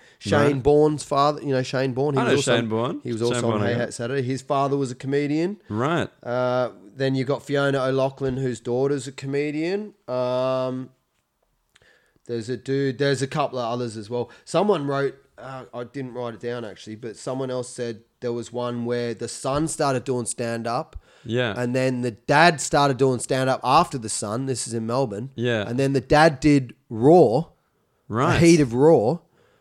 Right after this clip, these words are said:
Speaker 1: came off, started feeling unwell, collapsed and <laughs> died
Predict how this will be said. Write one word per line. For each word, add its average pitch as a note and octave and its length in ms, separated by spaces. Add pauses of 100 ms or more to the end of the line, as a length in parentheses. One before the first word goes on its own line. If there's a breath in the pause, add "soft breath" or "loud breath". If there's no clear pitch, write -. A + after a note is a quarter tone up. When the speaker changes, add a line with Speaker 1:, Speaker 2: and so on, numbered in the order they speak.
(520)
Speaker 1:
came E3+ 380
off, D3 380 (340)
started D#3 400
feeling D#3 320
unwell, C3+ 580
collapsed D3 520
and A#2+ 200
<laughs> - 0
died - 520